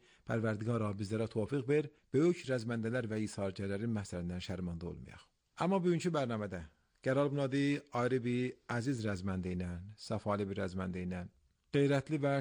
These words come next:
şəcaətli bir rəzməndə ilə həmsöhbət olaq. İddiasız bir şəxsiyyət ki, bir ömür cibhələrdə olubdu və alan da adlı zindəgisini eləyək. Və şayad çox adam da bilməyək ki, bu kişi nə həddə, nə əndazə və nə işləri görübdür Dövran Difa Müqəddəsdə.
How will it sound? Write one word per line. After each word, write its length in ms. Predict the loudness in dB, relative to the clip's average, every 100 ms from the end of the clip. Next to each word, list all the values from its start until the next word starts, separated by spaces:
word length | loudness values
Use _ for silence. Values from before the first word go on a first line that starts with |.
| 0
şəcaətli 480 | 0 0 0 0 0
bir 120 | 2
rəzməndə 380 | 2 2 2 0
ilə 120 | 0 -2
həmsöhbət 480 | -2 -4 -4 -4 -4
olaq. 240 | -4 -6 -18 _ 0
İddiasız 640 | 0 2 0 0 0 -4 -6
bir 120 | -6
şəxsiyyət 760 | -4 -6 -6 -4 -2 -2 -6 -8
ki, 220 | -6 -4
bir 220 | -2 0
ömür 240 | 2 0 -2
cibhələrdə 480 | -6 -2 -2 0
olubdu 400 | -2 -4 -6 -6 -2
və 120 | -2
alan 200 | 0 0 0
da 140 | -4 -8 _ _ -20 -2
adlı 300 | 0 2 0
zindəgisini 560 | 0 -2 -4 -4 -4 -2
eləyək. 240 | -6 -8 _ _
Və 80 | -2
şayad 220 | 0 0 0
çox 160 | 0
adam 180 | 0 0
da 140 | 0 0 -6 -20 _ 0
bilməyək 380 | 2 2 -2 -4
ki, 100 | -6
bu 80 | -6
kişi 360 | -6 -2 0 2
nə 220 | 2 2 2
həddə, 320 | -2 -4 -2
nə 220 | 0 0 -2 -2
əndazə 480 | -2 0 0 0 0
və 100 | 0
nə 80 | -2 -4
işləri 320 | -6 -6 -6
görübdür 320 | -10 -12 -10
Dövran 320 | -10 -8 -12
Difa 220 | -14 -14 -14
Müqəddəsdə. 560 | -16 -18 -16 -16 -16